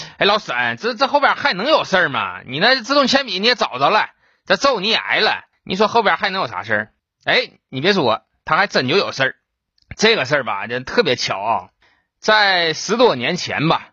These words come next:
就当年我有多大呢？当年我三十一二岁吧，也就那个岁数。有一天呢，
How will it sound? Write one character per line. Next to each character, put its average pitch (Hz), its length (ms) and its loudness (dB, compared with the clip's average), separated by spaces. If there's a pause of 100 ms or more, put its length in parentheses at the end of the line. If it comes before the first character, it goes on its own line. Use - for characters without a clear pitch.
就 139 80 -6
当 135 220 0
年 160 180 -2
我 139 140 2
有 139 120 0
多 107 140 -4
大 147 200 4
呢？ 101 200 -6
当 113 180 -6
年 123 200 -4
我 110 340 -6
三 113 260 -2
十 127 120 -8
一 131 60 -2
二 131 120 2
岁 165 160 0
吧， 101 260 -8
也 110 120 -10
就 110 100 -4
那 165 120 0
个 135 60 0
岁 120 140 -4
数。 101 140 -8 (340)
有 127 240 0
一 202 80 4
天 156 220 0
呢， 95 80 -10